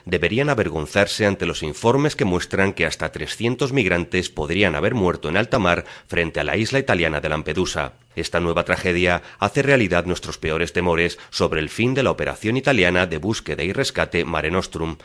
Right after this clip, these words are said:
y pone de relieve las previsibles consecuencias del hecho de que la Unión Europea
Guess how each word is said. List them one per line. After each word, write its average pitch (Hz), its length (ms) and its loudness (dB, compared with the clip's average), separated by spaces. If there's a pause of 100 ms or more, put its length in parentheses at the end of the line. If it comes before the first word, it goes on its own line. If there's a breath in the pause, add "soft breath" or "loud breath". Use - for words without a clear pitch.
(220 loud breath)
y 87 100 -4
pone 117 240 2
de 127 80 0
relieve 90 540 2 (160 loud breath)
las 82 160 -4
previsibles 117 640 -2
consecuencias 90 800 0
del 76 160 -2
hecho 90 320 -4 (200 loud breath)
de 95 140 -2
que 87 100 0
la 80 100 4
Unión 101 280 2
Europea 82 500 2